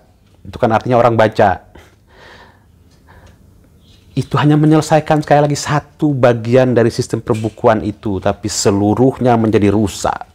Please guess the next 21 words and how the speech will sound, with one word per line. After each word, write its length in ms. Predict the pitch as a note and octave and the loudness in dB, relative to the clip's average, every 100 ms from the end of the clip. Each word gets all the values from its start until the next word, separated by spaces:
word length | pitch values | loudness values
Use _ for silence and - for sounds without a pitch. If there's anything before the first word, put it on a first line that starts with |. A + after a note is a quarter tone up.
| _ _ _ _ - | _ _ _ _ -16
Pekerjaan-pekerjaan 1040 | - G2+ F#2+ G2 G2+ - G2+ G2 - G#2 | -8 -2 0 0 0 -4 -4 0 2 2
lain 340 | G#2 F#2+ A2 A#2 A2 | 2 2 2 0 -2
dalam, 560 | G2+ G2 F#2+ G2+ G2+ G2+ - - - - - - _ - | 0 2 2 2 0 -2 -10 -20 -20 -20 -20 -20 _ -8
eh, 240 | - F#2+ | -2 -2
keseluruhan 720 | F#2 - G2 G2 G2+ F#2+ F#2 - | -4 -8 -2 0 2 0 -2 -4
pekerjaan 880 | - F#2 F#2+ - G#2 G2+ F#2+ D#2+ | -6 -2 0 2 2 0 -2 -6
membangun 800 | C2 G#2 G2 F#2+ F2+ F#2+ G#2 G2+ | -6 -4 -2 -2 -2 0 0 0
sistem 320 | G2 F#2 G2 F2+ | -4 -6 -4 -2
perbukuan 400 | F2+ F#2+ - F#2+ | -2 -2 0 0
yang 160 | F#2 | -2
sehat 400 | - G#2 G2 F#2 | -2 -2 -2 -4
itu 400 | F#2+ - G#2+ A2 - - - - - - - _ _ - | -6 -6 -6 -6 -10 -20 -20 -20 -20 -20 -20 _ _ -2
menjadi 480 | G2+ E2+ E2+ F#2 F2 | -2 2 0 2 2
rusak, 480 | B2+ - - B1 - G2+ | 2 0 -4 -4 -6 -4
menjadi 300 | F#2+ F#2 F#2 | 0 0 -2
sulit, 500 | - C3+ B2 A2+ G2+ | 0 2 2 0 -2
menjadi 320 | G2 G2+ G2 | -2 2 0
tertunda, 800 | F#2 G2+ - C3 B2 A2 F#2+ - | 0 -4 -2 -2 0 0 0 0
menjadi 320 | G2+ G2 F#2+ | -2 0 0
terhalang. 720 | F#2 F2 - F2 F2 E2+ D#2+ F2 - - - _ _ - - - - - - _ | 0 -2 2 2 2 0 -2 -12 -18 -20 -20 _ _ -20 -20 -20 -20 -20 -20 _
Jadi, 320 | G#2 G2 G#2+ | 0 2 2